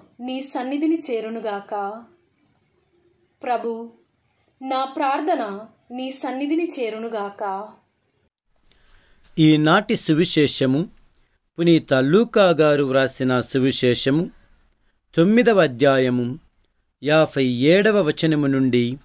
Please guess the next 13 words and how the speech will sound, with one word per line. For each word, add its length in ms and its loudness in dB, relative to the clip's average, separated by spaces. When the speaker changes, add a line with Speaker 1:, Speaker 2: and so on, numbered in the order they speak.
Speaker 2:
అరవై 540 2
రెండవ 460 4
వచనము 500 0
వరకు. 580 0
అట్లు 340 2
వారు 560 4
మార్గమున 920 2
పోవునప్పుడు 800 0
ఒకడు 340 2
యేసుతో, 800 0
"మీరు 360 4
ఎక్కడకు 680 2
వెళ్ళినను 720 2